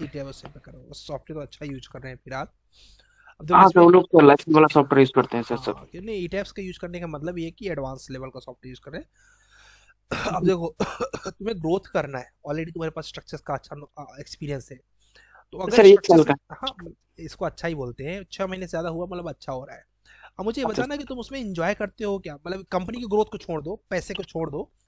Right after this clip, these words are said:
Speaker 1: just स्ट्रक्चर्स के काम को करते हुए एंजॉय करते हो क्या?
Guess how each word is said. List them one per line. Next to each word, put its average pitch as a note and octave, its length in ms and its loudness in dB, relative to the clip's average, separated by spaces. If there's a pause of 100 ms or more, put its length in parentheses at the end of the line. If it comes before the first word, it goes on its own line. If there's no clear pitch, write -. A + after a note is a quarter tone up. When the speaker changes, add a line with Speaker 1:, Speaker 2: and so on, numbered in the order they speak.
(200)
Speaker 1:
just B3+ 260 -6
स्ट्रक्चर्स - 340 -10
के A#3+ 120 -14
काम G#3 220 -8
को A#3 100 -12
करते G#3 280 -12
हुए G#3 120 -10
एंजॉय F3+ 220 -6
करते F3 280 -14
हो D3 100 -10
क्या? A#2 160 -20